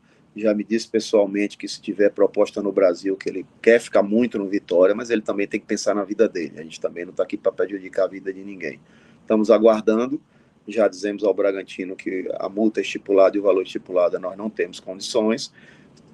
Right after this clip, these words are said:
temos condições de comprar parte, temos condições de fazer, então estamos aguardando o que é que o Bragantino vai nos propor. Até então não, não nos propôs, mas também nos prometeu que não vai ouvir nenhuma proposta, que não vai nada enquanto não,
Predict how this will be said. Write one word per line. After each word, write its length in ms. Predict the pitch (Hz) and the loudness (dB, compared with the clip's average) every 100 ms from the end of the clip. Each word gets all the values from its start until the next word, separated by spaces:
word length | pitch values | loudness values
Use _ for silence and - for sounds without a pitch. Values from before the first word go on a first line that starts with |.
| - - | -10 4
temos 320 | 120 120 - | 6 6 0
condições 500 | 117 110 - 110 107 | -2 0 -2 0 -2
de 80 | 104 | -4
comprar 380 | 104 - 113 | -6 2 2
parte, 500 | - 92 98 107 - | 2 4 4 2 -6
temos 260 | 98 104 104 | -10 -10 -8
condições 460 | - 98 - 104 101 | -8 -8 -8 -8 -6
de 60 | |
fazer, 360 | - 92 98 107 | 0 0 2 0
então 240 | 107 120 | 0 -4
estamos 260 | 139 156 156 | -2 -2 2
aguardando 580 | 156 143 113 117 123 135 | 6 6 4 -2 -4 -4
o 20 | |
que 100 | 135 | -4
é 40 | |
que 120 | - 127 | -4 4
o 20 | |
Bragantino 480 | 120 117 104 120 113 | 4 4 0 -6 -4
vai 140 | 117 | -4
nos 120 | 120 | -4
propor. 440 | - 127 - 80 - _ _ _ _ | -2 -2 -2 -14 -20 _ _ _ _
Até 300 | 117 - 123 | -2 2 0
então 280 | 120 117 120 | 0 -2 0
não, 140 | 117 113 | -2 -6
não 300 | 120 123 131 | -4 0 0
nos 160 | 123 - | -2 -2
propôs, 460 | 131 127 131 135 | -2 0 0 0
mas 140 | 147 156 | 0 -4
também 340 | 160 123 127 | -4 0 0
nos 240 | 135 156 151 | 2 -2 0
prometeu 800 | 131 131 139 - 120 120 131 139 _ _ _ _ - | 0 4 4 4 4 4 2 -4 _ _ _ _ -10
que 140 | 135 | -6
não 340 | 127 120 135 | -2 0 2
vai 220 | 127 123 127 | 6 8 8
ouvir 280 | 113 113 | 4 0
nenhuma 360 | 120 127 127 147 | 0 2 2 0
proposta, 680 | 131 120 - 104 120 - 110 | 2 2 4 4 4 2 -8
que 120 | - | -6
não 160 | 107 107 | -6 -2
vai 300 | 107 104 95 | 0 0 -2
nada 420 | 101 113 123 120 | 0 2 2 0
enquanto 460 | 117 113 113 113 113 | -2 -2 -2 -4 -6
não, 260 | 110 120 | -6 -10